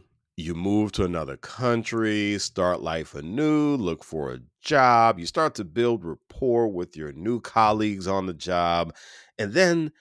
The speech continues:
they have these holidays that aren't holidays to you, but your holidays aren't holidays to them. And they invite you to stuff.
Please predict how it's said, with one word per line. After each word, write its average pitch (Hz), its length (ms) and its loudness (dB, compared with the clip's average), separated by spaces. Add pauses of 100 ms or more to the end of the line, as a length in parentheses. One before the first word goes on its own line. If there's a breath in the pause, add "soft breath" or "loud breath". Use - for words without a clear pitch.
(140)
they 131 120 0
have 127 200 2
these 95 340 -4 (120)
holidays 110 760 0
that 92 240 -4
aren't 143 220 0
holidays 110 500 0
to 76 160 -12
you, 87 580 -4
but 78 160 -6
your 92 180 -2
holidays 82 760 -2
aren't 170 320 2
holidays 101 680 -2
to 85 200 -8 (140)
them. 156 400 2
And 165 480 0 (360 soft breath)
they 262 140 -2
invite 285 400 -4
you 165 60 -2
to 175 100 2
stuff. - 480 2